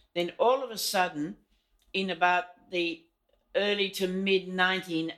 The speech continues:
eighties, open cut mining started, and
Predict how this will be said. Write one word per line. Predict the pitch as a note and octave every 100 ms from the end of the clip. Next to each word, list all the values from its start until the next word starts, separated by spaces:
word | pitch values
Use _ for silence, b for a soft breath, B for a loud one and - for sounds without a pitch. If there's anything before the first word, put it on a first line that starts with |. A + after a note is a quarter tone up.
| -
eighties, | G3 A3 F3+ B2+ G#3 - - - _ _ _ _
open | - A#3+ A#3+ G3+ G3+
cut | E3+ F3 E3+ F3+
mining | E3 D#3+ D#3 D#3+ - _ _ _ _ _ -
started, | - - F#3+ F#3 E3+ C3 F#3 - _ _ _ _ -
and | F#3+ F#3 F3+